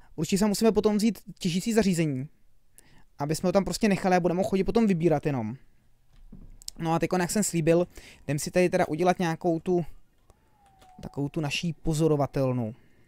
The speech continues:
A tady si dáme teda ty podlahy.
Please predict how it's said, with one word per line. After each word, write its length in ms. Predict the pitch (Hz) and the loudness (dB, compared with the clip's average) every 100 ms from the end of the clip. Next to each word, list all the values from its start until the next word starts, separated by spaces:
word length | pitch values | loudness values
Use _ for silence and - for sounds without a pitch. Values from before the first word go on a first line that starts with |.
| - _ _ _ _ _ _ _ _ _ _ _ _ _ - | -20 _ _ _ _ _ _ _ _ _ _ _ _ _ -8
A 360 | 147 139 139 | -4 -4 -4
tady 140 | 135 - | -6 -8
si 140 | 170 | -4
dáme 200 | 170 175 | -4 -2
teda 160 | 180 170 | -4 -6
ty 240 | - 90 - | -8 -14 -10
podlahy. 560 | 139 147 160 214 254 | -6 -4 -2 -2 -4